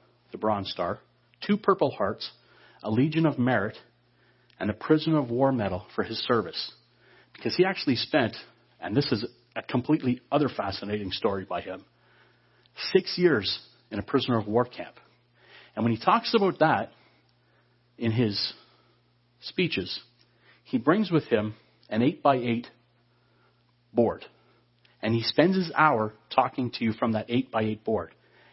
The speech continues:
And he walks it. Because for six years, that's all he had, was an eight-by-eight room. And that's what, that's what he had for six years. And he spends his time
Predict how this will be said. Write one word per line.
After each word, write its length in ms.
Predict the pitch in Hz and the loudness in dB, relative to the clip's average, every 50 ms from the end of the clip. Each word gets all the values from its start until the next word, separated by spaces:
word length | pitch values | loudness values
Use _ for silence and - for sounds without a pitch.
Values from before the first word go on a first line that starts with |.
| _ - | _ -6
And 80 | 110 113 | -2 -2
he 80 | 131 | 0
walks 320 | 127 127 110 107 - - - | 2 0 -2 -2 -4 -16 -18
it. 80 | - _ - _ _ _ _ _ _ _ _ _ _ _ _ _ _ _ _ _ _ _ _ _ _ _ _ _ _ _ _ _ _ _ _ _ _ _ _ _ _ _ _ _ _ _ _ _ _ _ _ _ _ - | -18 _ -20 _ _ _ _ _ _ _ _ _ _ _ _ _ _ _ _ _ _ _ _ _ _ _ _ _ _ _ _ _ _ _ _ _ _ _ _ _ _ _ _ _ _ _ _ _ _ _ _ _ _ -10
Because 280 | 110 - - 117 110 - | -6 0 0 0 0 0
for 100 | - 107 | -2 -2
six 280 | - - 160 160 - | 2 2 2 2 2
years, 520 | 156 170 196 160 113 117 127 127 - - - - _ _ _ - _ _ _ _ _ _ _ _ _ _ _ _ _ _ _ _ _ _ _ _ _ _ _ _ _ _ _ _ _ _ _ _ _ _ _ | 2 4 4 4 4 2 -2 -2 -4 -8 -12 -18 _ _ _ -20 _ _ _ _ _ _ _ _ _ _ _ _ _ _ _ _ _ _ _ _ _ _ _ _ _ _ _ _ _ _ _ _ _ _ _
that's 200 | - 92 95 - | -4 -4 -2 0
all 120 | - 120 131 | 2 2 2
he 60 | 131 | 2
had, 220 | 120 131 - - - - - _ _ _ _ _ _ _ _ - | 0 0 -2 -2 -6 -20 -20 _ _ _ _ _ _ _ _ -8
was 180 | 110 104 95 | -6 -4 -4
an 100 | 101 107 | -2 -4
eight-by-eight 460 | 113 117 117 - 104 104 107 107 - _ _ _ _ _ _ _ _ _ _ _ _ _ - | -4 -4 -4 -4 -4 -4 -4 -4 -6 _ _ _ _ _ _ _ _ _ _ _ _ _ -8
room. 200 | 110 92 85 - _ _ _ _ _ _ _ _ _ _ _ _ _ _ _ _ _ _ _ - | -8 -8 -8 -10 _ _ _ _ _ _ _ _ _ _ _ _ _ _ _ _ _ _ _ -20
And 100 | 90 87 | -14 -12
that's 180 | 87 98 - - | -10 -10 -8 -4
what, 140 | - 107 98 | -4 -4 -2
that's 220 | 98 98 104 - - | -2 -4 -6 -4 -6
what 100 | 117 113 | -6 -6
he 60 | 107 | -4
had 200 | 110 113 107 - | -2 -2 -2 -4
for 80 | - 98 | -4 -10
six 300 | - - 104 - - - | -10 -10 -10 -12 -12 -12
years. 320 | 95 85 - - - - - _ _ _ _ _ - | -12 -12 -12 -14 -16 -18 -20 _ _ _ _ _ -12
And 80 | 95 98 | -8 -8
he 60 | 92 | -6
spends 300 | - - - 131 139 139 | -6 -6 -4 -2 -2 0
his 140 | 139 135 131 | 0 -2 -2
time 340 | - - 147 123 107 107 110 | 0 2 2 2 2 -2 -6